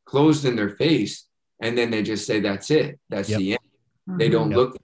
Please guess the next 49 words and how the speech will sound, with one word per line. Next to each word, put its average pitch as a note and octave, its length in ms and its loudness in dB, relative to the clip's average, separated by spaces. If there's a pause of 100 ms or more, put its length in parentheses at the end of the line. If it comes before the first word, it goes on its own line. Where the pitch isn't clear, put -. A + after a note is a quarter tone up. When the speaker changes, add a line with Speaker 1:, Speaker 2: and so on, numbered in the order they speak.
Speaker 1:
the G#2 80 -4
next G2 320 -4
door, F#2+ 420 -6 (300)
you G2+ 160 -4
know? G#2 180 0
So B2 180 -2
I'm A#2+ 180 0
sure G3 340 2
Speaker 2:
Yeah. E3 60 6
Speaker 1:
that D3 100 4
you - 80 -2 (100)
were B2 120 2
able B2+ 320 6
to, A2 280 2 (600)
I, A#2 320 0 (200)
I D#3+ 120 2
know E3 220 6
from D#3 500 2
reading C#3+ 340 6
some C#3+ 300 -2
about A#2 400 2
you A2+ 100 -2
online A2+ 600 2
that G2+ 200 2 (300)
early E3+ 280 6
on, A#2+ 280 2
you A2+ 100 0
were A2 80 2
an G#2+ 80 0
entrepreneur A2 640 0
as F#2+ 80 -2
a G2+ 80 0
kid, G2 340 2
whether G2+ 220 2
it E2 60 -6
be G#2 160 0
pulling A2 340 -2
the G#2 80 -2
weeds G#2+ 380 0
and G2 160 -2
getting G#2+ 200 -2
paid G#2+ 240 0
five G#2 280 0
bucks A2 240 -2
from A2 100 -8
your G#2 140 0
parents A2 340 -2
or G#2 80 -2
whatever, A2+ 460 0